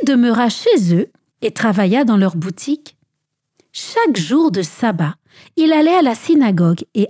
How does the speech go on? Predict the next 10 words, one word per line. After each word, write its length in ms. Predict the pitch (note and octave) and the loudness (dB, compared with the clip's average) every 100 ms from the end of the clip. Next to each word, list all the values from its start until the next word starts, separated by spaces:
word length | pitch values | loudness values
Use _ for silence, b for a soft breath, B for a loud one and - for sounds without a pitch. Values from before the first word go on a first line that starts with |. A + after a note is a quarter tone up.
| - | 0
annonçait 560 | D#4 C#4 G#3 - G#3 | 2 2 0 -2 -2
l'Évangile. 680 | E3+ D#3 D#3 D3+ D3+ C#3+ C3 _ _ _ _ | 0 0 0 -2 -6 -10 -10 _ _ _ _
Quand 160 | G#3 G3+ | -2 -2
Silas 500 | - A3+ A#3+ F#4 - | 0 0 2 0 -2
et 100 | A3 | -4
Timothée 480 | - A3 G#3 - E4+ | 0 0 0 0 0
vinrent 360 | G#3 A3 D#4 C4+ | 2 2 2 2
lui 100 | G3 | 2
rendre 380 | F#3+ F#3 E3+ | 0 0 0
visite, 540 | D#3+ D#3 C#3+ B3+ - | 0 0 0 -2 -4